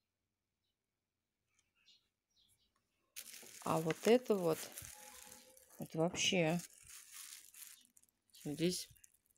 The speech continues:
все листья сухие.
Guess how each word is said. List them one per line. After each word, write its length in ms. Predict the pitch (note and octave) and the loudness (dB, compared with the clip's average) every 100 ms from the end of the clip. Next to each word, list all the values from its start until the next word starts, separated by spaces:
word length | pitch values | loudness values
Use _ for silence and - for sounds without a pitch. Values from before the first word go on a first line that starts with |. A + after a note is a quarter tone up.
| _ _ _ _ _ - - - - - - | _ _ _ _ _ -20 -20 -20 -18 -18 -16
все 300 | - - G3 | -10 4 6
листья 320 | F3+ F#3+ - | 6 0 -2
сухие. 560 | - A3+ - A#3 E3+ | -4 -2 2 2 2